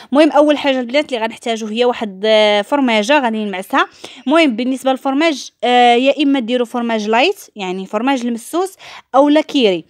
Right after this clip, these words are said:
اللي عندك اختي موجود، آه، استعمليه. المهم هنا درت وحده غتكفاني لوجهي وتكفاني لعنقي واليديه وال-، والرجليه. غادي نزيد هنايا قهوه سريعه الذوبان، غادي ندير واحد معالقه هنايا.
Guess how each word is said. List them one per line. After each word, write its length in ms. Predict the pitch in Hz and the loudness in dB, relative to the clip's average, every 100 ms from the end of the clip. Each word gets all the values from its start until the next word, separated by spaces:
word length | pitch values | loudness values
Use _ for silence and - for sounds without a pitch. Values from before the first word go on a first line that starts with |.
| _ _ 220 | _ _ -6
اللي 320 | 240 247 302 | -2 0 2
عندك 260 | 254 247 | 0 -4
اختي 220 | 254 - 262 | -12 -10 -8
موجود، 460 | 247 233 277 233 _ _ | -8 -8 -10 -12 _ _
آه، 120 | 233 | -6
استعمليه. 640 | 233 - 233 185 180 214 220 - - - | -6 -4 -4 -4 -4 -6 -8 -14 -20 -6
المهم 180 | 262 240 | -2 0
هنا 200 | 220 254 | 0 -2
درت 220 | 240 240 | -4 -4
وحده 500 | 226 214 214 415 - _ _ _ _ _ - 214 | -4 0 0 0 -4 _ _ _ _ _ -14 -6
غتكفاني 680 | 208 240 - 262 247 240 | -2 -2 -2 -2 -2 -2
لوجهي 540 | 233 220 226 214 277 381 | -4 -4 -6 -4 -4 -4
وتكفاني 520 | 370 - 247 226 226 | -6 -6 -4 -2 -4
لعنقي 440 | 208 202 208 233 | -6 -6 -6 -2
واليديه 680 | 294 247 214 190 220 277 311 | -2 -2 -6 -8 0 2 2
وال-، 840 | 196 220 233 226 214 208 202 190 185 | 0 -2 -2 0 2 2 2 -2 -4
والرجليه. 1300 | 208 226 214 208 196 185 180 - 185 208 202 202 156 - _ _ _ - - - - | -2 -2 -2 -2 -2 -4 -6 -6 -8 -6 -4 -2 -4 -10 _ _ _ -20 -20 -20 -2
غادي 240 | 220 233 277 | 0 2 0
نزيد 260 | 226 240 | 0 -6
هنايا 300 | 226 247 294 | -6 -4 -4
قهوه 280 | 320 254 247 | -4 -4 -4
سريعه 400 | 285 262 262 254 | -4 -6 -2 -2
الذوبان، 600 | 233 226 208 196 240 427 - - - - | 0 0 2 2 0 0 -2 -20 -14 -2
غادي 220 | 233 240 | -2 -2
ندير 200 | 233 220 | -2 -2
واحد 300 | 220 214 208 | -2 -6 -8
معالقه 420 | 202 190 196 - | -6 -2 -2 -4
هنايا. 440 | 190 196 196 233 | -8 -4 -2 0